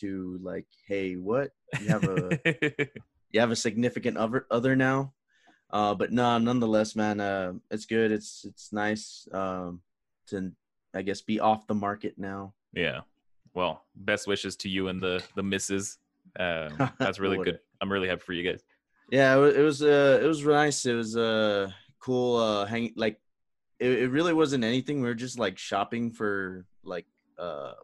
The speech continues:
Speaker 1: home decor, but it was pretty, uh, pretty nice, like, seeing, you know, like, "Oh, let's, uh, spruce this place up a bit." Uh, but nonetheless, so, uh, obviously, uh, I'm wearing my jersey,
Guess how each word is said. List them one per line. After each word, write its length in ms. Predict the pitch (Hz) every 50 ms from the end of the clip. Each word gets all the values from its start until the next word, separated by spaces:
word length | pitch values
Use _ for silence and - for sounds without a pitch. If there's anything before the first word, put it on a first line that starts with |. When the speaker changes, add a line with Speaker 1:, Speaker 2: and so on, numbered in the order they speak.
| - _ _ _ _
Speaker 1:
home 320 | - - 120 120 117 120 120
decor, 580 | 135 131 - - 127 123 131 135 139 143 143 _ _ _ _ _ _ _ _ _ _
but 80 | - 104
it 60 | 104
was 160 | 104 104 104
pretty, 340 | - - 123 117 113 107 104
uh, 320 | 98 95 92 87 87 87 87 - _ _ _ _ _ _ _ _ _ _
pretty 200 | - 123 120 117
nice, 280 | 110 107 107 107 107
like, 260 | - 98 92 90 90
seeing, 600 | - - - 104 101 101 101 98 98 95 92 90 - _ _ -
you 100 | 95 92
know, 120 | 92 90
like, 180 | 90 90 87 -
"Oh, 280 | 107 104 98 92 92 - _ _ _ _ _ _ _ _ _ _ _ _ _ _ _ _ _ _ _ - _ _ _ _ _ _ _ _ _ -
let's, 340 | 95 98 104 98 - - -
uh, 200 | 107 101 101 98
spruce 360 | - - - - 120 110 -
this 160 | - 110 104
place 300 | - - - 110 104 -
up 140 | 110 101 -
a 40 | 98
bit." 260 | 90 92 92 90 - _ _ _ _ _ _ _ _ - -
Uh, 380 | - 110 117 117 117 113 113 107
but 180 | 92 127 110
nonetheless, 540 | 127 147 156 156 151 135 135 135 131 123 -
so, 280 | - 131 123 120 120 117
uh, 300 | 117 117 113 110 107 -
obviously, 580 | - 120 127 127 135 135 - 127 127 123 120 120
uh, 400 | 117 113 110 107 104 101 98 95 95 98 90 87
I'm 140 | - 104 110
wearing 220 | 110 113 120 123 123
my 120 | 120 110
jersey, 560 | 107 92 104 110 110 110 107 113 123 131 131